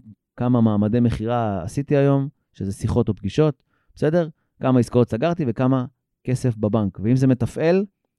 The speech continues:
אז כמה תיקים הגשתי היום, כמה תיקים בוצעו היום. אותו דבר ברמת הסיכום השבועי. זה משהו שמאוד קל לדלג עליו,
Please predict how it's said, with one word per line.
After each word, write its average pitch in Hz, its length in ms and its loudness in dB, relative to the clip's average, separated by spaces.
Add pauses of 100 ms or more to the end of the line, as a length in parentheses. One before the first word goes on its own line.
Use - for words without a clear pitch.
(140)
אז 110 120 -4
כמה 147 260 0
תיקים - 280 0
הגשתי 151 340 4
היום, 147 100 4
כמה 135 180 0
תיקים 127 280 2
בוצעו 123 360 2
היום. 101 220 2 (460)
אותו 151 180 2
דבר 165 240 4
ברמת 139 360 0
הסיכום 135 360 2
השבועי. 120 400 0 (1040)
זה 104 240 2 (540)
משהו 170 520 4 (520)
שמאוד 131 720 0
קל - 160 -2
לדלג 131 380 0
עליו, 170 200 0